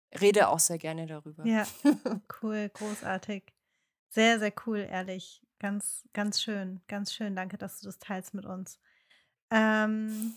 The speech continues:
Speaker 1: <laughs>
Speaker 2: dann hab ich ja, ähm, wir, ich, äh, guck grad und wir quatschen schon fast eine Stunde. Das heißt, ich würde so
Speaker 1: Ui.
Speaker 2: langsam aber sicher zum Schluss kommen wollen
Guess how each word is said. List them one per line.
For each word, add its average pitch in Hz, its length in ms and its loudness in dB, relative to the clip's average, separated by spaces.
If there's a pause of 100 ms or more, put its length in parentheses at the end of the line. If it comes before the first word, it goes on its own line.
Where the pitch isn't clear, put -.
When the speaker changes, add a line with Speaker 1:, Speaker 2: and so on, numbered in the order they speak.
Speaker 1:
<laughs> 185 140 -6 (720)
Speaker 2:
dann 269 280 6
hab 277 120 4
ich 277 120 0
ja, 240 460 4
ähm, 233 380 -2
wir, 226 280 2
ich, - 260 -6
äh, 233 80 -2
guck 311 220 -2
grad 240 160 4
und 226 100 2
wir 220 80 0
quatschen 247 320 0
schon 220 160 -2
fast 302 300 2
eine 269 100 0
Stunde. 285 640 0 (120)
Das 233 200 -4
heißt, 262 200 0
ich 240 140 -6
würde 240 180 6
so 202 120 4
Speaker 1:
Ui. - 60 2
Speaker 2:
langsam 233 480 2
aber 233 200 -2
sicher 262 420 -2
zum 247 160 -2
Schluss 311 240 -2
kommen 254 300 0
wollen 247 320 -2